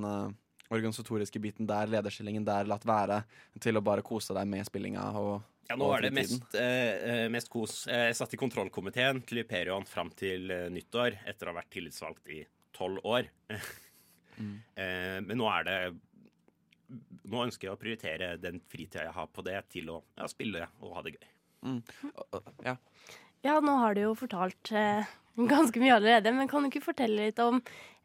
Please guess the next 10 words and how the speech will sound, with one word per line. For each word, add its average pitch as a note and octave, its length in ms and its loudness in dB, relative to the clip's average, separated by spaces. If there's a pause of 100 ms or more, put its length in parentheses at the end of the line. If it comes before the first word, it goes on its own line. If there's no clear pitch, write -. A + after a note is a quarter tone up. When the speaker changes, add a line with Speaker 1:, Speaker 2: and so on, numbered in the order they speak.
Speaker 3:
eh, A#3+ 200 2
hvordan G#3+ 680 0
hverdagen A3+ 500 -2
din G#3 140 0
ser G#3+ 260 -2
ut G#3 140 -4
nå, F4 80 -4 (240)
per A3+ 160 -2
dags A3 260 -2
dato? G#3 300 -2